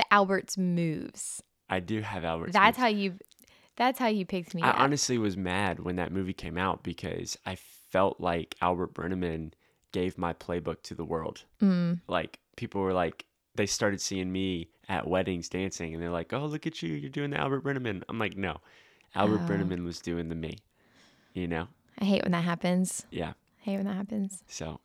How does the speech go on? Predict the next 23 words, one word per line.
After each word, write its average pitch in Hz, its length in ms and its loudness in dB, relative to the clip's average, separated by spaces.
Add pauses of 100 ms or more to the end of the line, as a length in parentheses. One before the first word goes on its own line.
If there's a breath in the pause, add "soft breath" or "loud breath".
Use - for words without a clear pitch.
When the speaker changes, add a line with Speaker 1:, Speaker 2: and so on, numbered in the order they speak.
Speaker 2:
did 98 180 0
you, 92 100 -2
did 95 180 -2
you 95 100 -2
have 95 140 -2
time 98 200 -6
to 82 60 -4
think 85 340 -8
as 80 120 -6
I 80 120 0
was 80 120 -6
stalling 85 400 -6
for - 160 -12
you 92 200 -6 (100)
right 98 140 -8
there? - 120 -4
Speaker 1:
<laughs> 208 100 -2 (1300 loud breath)
Um, 208 440 2
I 202 120 2 (260)
think 220 420 -4 (640)
I 196 80 4
would 190 180 0
say 170 640 2